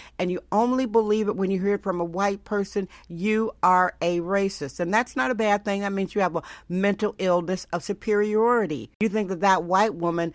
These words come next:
has more agency to describe what she sees and it's more authentic than me, a black woman living in the district for over twenty-five years. It's a mental illness. It is what it is. Now, Jenny Chan has a video. It's gone viral.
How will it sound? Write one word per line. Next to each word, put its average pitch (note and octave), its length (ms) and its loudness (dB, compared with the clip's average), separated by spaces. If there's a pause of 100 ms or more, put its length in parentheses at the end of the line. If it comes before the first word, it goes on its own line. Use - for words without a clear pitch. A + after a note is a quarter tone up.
(140)
has F3+ 180 -2
more F3+ 240 -2
agency F#3+ 720 2
to F3 160 -8
describe F3 640 2 (180)
what F#3 220 -2
she A#3+ 340 -4
sees E3 420 -2
and E3 160 -2
it's D#3+ 180 -4
more F3+ 260 0
authentic E3+ 580 -2
than E3+ 260 2
me, B3 160 -2
a E3+ 80 -2
black G#3 320 -2
woman F3 240 0
living A3 340 2
in E3+ 120 -2
the F#3+ 80 -2
district A3 420 -4
for G#3 160 -2
over F#3+ 200 -2
twenty-five A3 640 -2
years. A#3+ 420 -4 (180)
It's A#3+ 180 2
a A#3+ 60 6
mental E3+ 400 2
illness. B2 380 -6 (220)
It A3 140 10
is B3+ 320 2
what F3+ 240 0
it D#3+ 120 0
is. C3 240 -6 (340)
Now, G#3 240 2
Jenny A#3 460 4
Chan G#3+ 560 -2
has F3+ 400 -2
a E3 320 -2 (280)
video. G3+ 380 4
It's G3+ 260 0
gone G#3 300 6
viral. G3 500 4